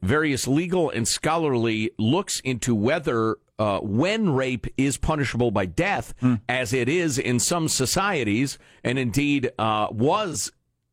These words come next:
Speaker 1: until fairly recently in the United States military, whether there's a higher propensity for the rapist to kill his victim to prevent
Speaker 2: Mm.
Speaker 1: prosecution for a cr-,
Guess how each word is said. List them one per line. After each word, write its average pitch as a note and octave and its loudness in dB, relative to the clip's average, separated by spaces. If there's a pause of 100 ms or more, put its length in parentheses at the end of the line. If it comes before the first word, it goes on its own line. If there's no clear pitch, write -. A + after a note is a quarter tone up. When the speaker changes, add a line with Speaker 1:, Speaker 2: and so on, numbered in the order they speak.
(220)
Speaker 1:
until C#3+ 0
fairly F3+ 0
recently D3+ 0
in B2 2
the C3 2
United C#3 -2
States - -2
military, G2 0 (500)
whether F3+ 2
there's C#3 -2
a C3 0
higher F#3+ 0
propensity B2+ -2 (180)
for D#3 0 (220)
the B2 0 (520)
rapist B2 0 (480)
to F3 2
kill G3+ 0
his D3+ 0
victim A2 -2 (240)
to E3 2
prevent D#3 -2 (100)
Speaker 2:
Mm. D#3+ 4
Speaker 1:
prosecution C#3+ -2
for D3 -2
a B2+ -4
cr-, - -4